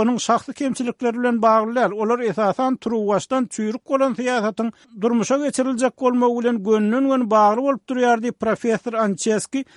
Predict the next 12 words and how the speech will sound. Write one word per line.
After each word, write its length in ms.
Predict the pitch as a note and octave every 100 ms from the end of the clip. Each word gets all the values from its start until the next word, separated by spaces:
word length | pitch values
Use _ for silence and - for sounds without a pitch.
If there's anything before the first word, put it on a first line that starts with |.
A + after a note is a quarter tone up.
| _
Azatlyk 540 | G#3 G#3 A3+ - A#3 A3+
radiosyna 440 | A3 G3+ F#3 A#3
aýtdy. 360 | G#3+ - - F#2 _ -
Ozalky 400 | A3+ A#3+ A3+ D4
wise-premier 760 | C#4+ A#3 B3+ A3+ A#3+ A#3 G#3
Türkmenistanyň 760 | - A#3+ - A#3+ G#3+ A#3+ B3+ B3+
Merkezi 420 | B3 G#3 A#3 C4
Bankynyň 380 | C4+ A#3+ A#3+ B3+ A#3+
öňkü 180 | A3+ G#3+
başlygy 360 | A#3+ - A#3+ F3+
Hudaýberdi 500 | G#3+ A3+ A3 G#3+ G#3
Orazow 460 | A3 A3 B3+ A#3+